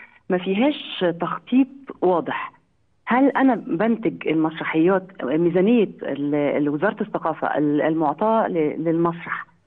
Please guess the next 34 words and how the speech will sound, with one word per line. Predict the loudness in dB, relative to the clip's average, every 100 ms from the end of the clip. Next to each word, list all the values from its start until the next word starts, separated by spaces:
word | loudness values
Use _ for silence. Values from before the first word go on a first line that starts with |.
| _ _ -2
الهدف | 2 2 2 0 0
منها | -2 -4
إيه؟ | -8 -10 0
هل | 2
الهدف | 4 2 0 0
منها | 0 0
إن | 0
أنا | 0 0
أنتج | 0 0
مسرحيات | -2 -4 -6 -2 0 2 0
ويبقى | -2 0
عندي | 0 0
خمستاشر | 0 -2 -2 -4 -2
مسرحية | -4 -4 -4 0 0 0
الهيئة | -2 -2 -2
بت-، | -4
بتنفذها | -2 -2 -2 -2 -2 0 0 0 -6 -8 -20 -20 -4
وبس | -2 0 0 0
المسارح | 0 0 0 -2 -2
تبقى | -2 0
منورة، | 2 2 2
ولا | 2 2 2
هدفي | 0 0 2
إن |
أنا | 0
أوصل | 2 2 0 -2 0 0 0 -6 _ _ _ -10
الثقافة؟ | -6 -6 -2 -4 -4 -6
هدفي | -2 -2 0
إن | 0
أنا | 0
أرجع | 0 0 0 -2 -2 0
جمهور | 0 2 2 4 4
المسرح | 4 2 -2 -6 -12
الحقيقي، | -10 -10 -10